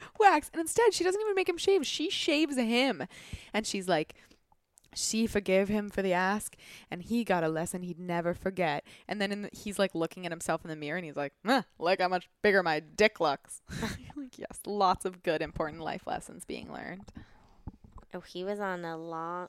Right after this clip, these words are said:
Speaker 2: a One Life to Live for a long time. Did you watch Charmed?
Speaker 1: No.
Speaker 2: He's, he's on Charmed. Okay. So now Sh-,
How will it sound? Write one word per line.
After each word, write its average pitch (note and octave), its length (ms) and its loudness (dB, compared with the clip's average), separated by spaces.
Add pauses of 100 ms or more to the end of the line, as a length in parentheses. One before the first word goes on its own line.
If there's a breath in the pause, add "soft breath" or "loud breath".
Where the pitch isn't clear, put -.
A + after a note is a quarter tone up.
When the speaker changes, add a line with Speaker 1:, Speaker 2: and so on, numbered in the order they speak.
Speaker 2:
a F3 40 -10
One E3+ 280 -8
Life E3+ 220 -8
to E3 100 -10
Live D#3+ 240 -8
for E3+ 160 -12
a D#3+ 100 -6
long D#3+ 440 -12
time. F#3+ 580 -14 (240)
Did F#3+ 160 -16
you F#3+ 100 -8
watch G3 320 -8
Charmed? D#3+ 500 -10 (320)
Speaker 1:
No. - 240 -20 (800)
Speaker 2:
He's, - 540 -16 (840)
he's E3+ 160 -18
on D#3+ 160 -18
Charmed. - 340 -20 (560)
Okay. C4 240 -14 (380)
So - 160 -4
now A3+ 320 6
Sh-, - 180 -6